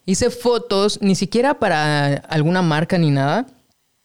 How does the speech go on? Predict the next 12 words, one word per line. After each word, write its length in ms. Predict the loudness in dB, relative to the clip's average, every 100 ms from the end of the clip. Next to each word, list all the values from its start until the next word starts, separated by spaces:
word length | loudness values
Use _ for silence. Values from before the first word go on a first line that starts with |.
| _ _ -20
fue 280 | -4 -2 0
para 400 | 0 0 0 0
promocionar 680 | 0 0 0 0 0 0 2
mi 140 | 0
estudio 320 | 0 0 2
de 80 | 0
foto. 440 | 0 -2 -4 -10 -12 _ _ _ _ -4
Y 300 | -2 0 0
utilicé 480 | 0 0 0 0 0
a 40 |
una 200 | 2 0
chica 680 | -2 -2 -2 0 0 0 -4